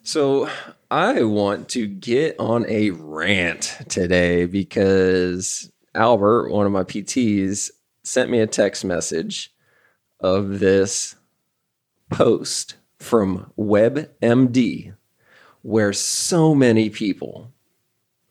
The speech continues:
go to search for answers for their ailments, their symptoms, looking for diagnoses.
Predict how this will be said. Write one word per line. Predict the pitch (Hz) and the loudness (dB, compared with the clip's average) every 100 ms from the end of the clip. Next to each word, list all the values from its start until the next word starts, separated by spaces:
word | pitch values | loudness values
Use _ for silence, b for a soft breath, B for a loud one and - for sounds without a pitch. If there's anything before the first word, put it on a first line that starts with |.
| - 107 | -12 0
go | 113 101 | 4 4
to | - 98 | 2 -2
search | - 101 90 | 2 0 0
for | - 98 | 0 0
answers | 92 92 - 73 80 90 - _ | 2 -2 -2 -6 -6 -6 -10 _
for | - 92 | -4 0
their | 92 92 87 87 90 _ - | 2 4 4 2 -2 _ 2
ailments, | 110 104 90 80 - - | 4 2 0 -4 -6 -2
their | 92 | 0
symptoms, | 90 - 104 98 - 85 85 90 | 0 0 -2 -2 -4 -4 -6 -4
looking | 95 98 95 | -4 -4 -4
for | 90 | -4
diagnoses. | 90 90 95 - 101 95 92 - 69 - - | -2 -2 -2 -2 -4 -2 -4 -6 -8 -8 -10